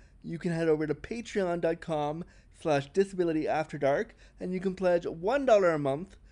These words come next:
to get the show early and get really cool perks like that. And I, I will give you a shout out on the air and thank you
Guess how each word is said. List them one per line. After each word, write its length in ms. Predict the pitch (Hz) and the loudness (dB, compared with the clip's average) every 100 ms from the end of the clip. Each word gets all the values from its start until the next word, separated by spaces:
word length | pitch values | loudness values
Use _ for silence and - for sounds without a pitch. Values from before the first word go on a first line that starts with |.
| - - | -20 -20
to 480 | - 180 165 160 151 | -10 -2 0 2 0
get 220 | 151 151 | 0 0
the 80 | 147 | -2
show 260 | - 135 123 | -4 -2 0
early 540 | 220 254 240 233 220 - - | 2 2 0 -4 -8 -14 -10
and 140 | 170 | -4
get 160 | 170 147 | -2 -2
really 260 | 185 233 233 | -4 -4 -4
cool 260 | - 196 | -4 -4
perks 360 | 185 175 170 - | 0 0 0 -2
like 180 | 151 147 | -4 2
that. 360 | 131 127 - - - - | 2 2 -2 -16 -20 -10
And 100 | 156 151 | -4 0
I, 260 | 156 151 - - | 2 0 -4 -4
I 160 | 151 | 0
will 100 | 156 | 0
give 180 | 160 180 | -2 0
you 100 | 190 | 2
a 40 | |
shout 280 | - 214 208 | 2 2 4
out 180 | 202 196 | 4 2
on 200 | 170 190 | 0 0
the 140 | 175 | 2
air 320 | 156 151 151 - - - | 2 2 0 -4 -16 -12
and 200 | 151 151 | -10 -2
thank 260 | 143 143 151 | -2 -2 -2
you 240 | 151 | -4